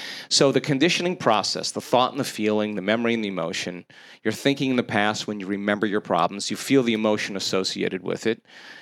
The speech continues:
You're, you're conditioning your body to become the mind of that emotion, and it's so objective. It's believing it's living in the same past experience twenty-four hours a day, seven days a week, three hundred sixty-five days a year, and, and now you're headed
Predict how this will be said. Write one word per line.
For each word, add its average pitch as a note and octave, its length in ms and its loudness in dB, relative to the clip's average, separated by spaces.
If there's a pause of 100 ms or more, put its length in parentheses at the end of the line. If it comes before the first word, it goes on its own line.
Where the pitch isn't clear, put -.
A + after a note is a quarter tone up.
(520)
You're, B2 240 4
you're A#2+ 140 4
conditioning B2+ 640 0
your G2+ 120 0
body A#2+ 560 2
to F#2 140 -10
become G#2+ 320 -6
the G2+ 80 -4
mind G#2+ 420 2
of F#2+ 120 -6
that F#2+ 120 0
emotion, G2+ 560 0
and F#2+ 100 -6
it's F#2+ 120 -2
so B2 240 4
objective. A2 600 0
It's F2 140 -6
believing A2 720 0
it's - 160 -2
living G#2 320 0
in F#2+ 60 -6
the F2+ 60 -4
same G#2 340 0
past G2 340 0
experience G2 520 -2
twenty-four F#2+ 520 -2
hours F2+ 260 2
a F2+ 80 -4
day, F2+ 240 -2
seven F2+ 340 -2
days E2+ 260 -4
a F2 40 -6
week, F2+ 340 -4 (320)
three - 160 -2
hundred F#2 120 0
sixty-five F2 640 -2
days E2+ 260 -4
a F#2+ 40 -8
year, F#2 160 2
and, F#2 120 -2
and A2 140 -4
now A2 140 2
you're A2+ 160 0
headed G#2 400 0